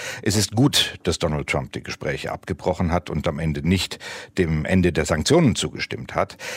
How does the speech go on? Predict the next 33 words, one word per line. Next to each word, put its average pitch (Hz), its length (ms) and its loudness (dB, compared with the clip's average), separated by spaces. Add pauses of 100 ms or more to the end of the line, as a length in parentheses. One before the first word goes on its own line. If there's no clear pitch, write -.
(140)
Es - 240 2
wird 185 140 6
jetzt 190 220 6
eine 120 160 6
Fehleranalyse 82 760 2
geben 76 300 -4
müssen, 80 260 0
Frau 80 200 -2
Schulz. 87 460 0
Ähm, 87 480 2
Daniel 104 360 6
Russell, 110 580 4
ehemals 101 460 4
außenpolitischer 95 720 0
Berater 90 500 2
wiederum 107 320 4
Obamas, 98 500 4
hat 98 160 0
gesagt, 92 340 0
es 95 120 -4
ist 127 540 -4
wichtige 117 420 0
Vorarbeit, 87 800 2
diplomatische 98 640 2
Vorarbeit 90 560 2
eben 90 260 2
nicht 104 220 2
geleistet 78 520 -2
worden 76 280 -2
im 73 100 -6
Vorfeld 76 460 -4
dieses 73 280 -8
Gipfels. 104 460 0